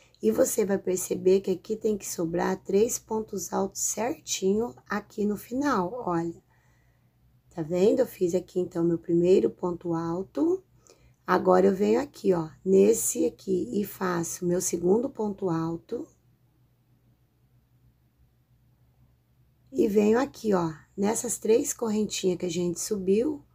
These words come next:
e faço meu último ponto alto aqui dentro, olha. Olha, eu vou entrar bem aqui dentro, ó, tá? Dentro dessa correntinha,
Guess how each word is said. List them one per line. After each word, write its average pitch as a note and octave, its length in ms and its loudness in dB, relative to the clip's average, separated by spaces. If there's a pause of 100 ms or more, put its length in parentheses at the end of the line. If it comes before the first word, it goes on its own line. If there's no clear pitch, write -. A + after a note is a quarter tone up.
(200)
e G#3+ 80 -2
faço G#3+ 420 -4
meu G#3 200 2
último G#3+ 400 0
ponto A#3 320 -4
alto G3+ 240 -2
aqui D4 160 -6
dentro, F3+ 500 -2
olha. E3 260 -4 (880)
Olha, E3+ 220 2
eu E3 60 2
vou F3+ 100 -2
entrar F3+ 240 -4
bem G3+ 460 2
aqui - 180 -10
dentro, F3 480 -2
ó, E3 100 -6 (1300)
tá? F3+ 300 -4
Dentro G#3 500 2
dessa A3 420 4
correntinha, D4+ 880 6